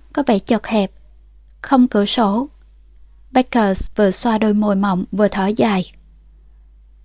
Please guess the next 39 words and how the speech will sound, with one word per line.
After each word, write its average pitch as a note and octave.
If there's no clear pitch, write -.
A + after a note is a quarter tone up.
Nhà G3+
làm F3+
phim G#3+
của G#3+
chúng B3
ta G3+
không A3+
chỉ G#3
muốn C4
che C4
giấu A#3+
các D#4
hình B3
ảnh F#3+
kỳ B3
quặc G3+
trong A3+
bộ G3
phim B3
của A#3
mình, G#3+
mà F#3+
còn F3+
muốn A#3
giấu B3
trong A3
đó A3+
một A#3
bộ G3
phim B3
khác, D#4+
hoàn G3+
toàn F3
điên A3
rồ. F3
Một G#3+
thứ C#4+
quái D4+
quỷ. A3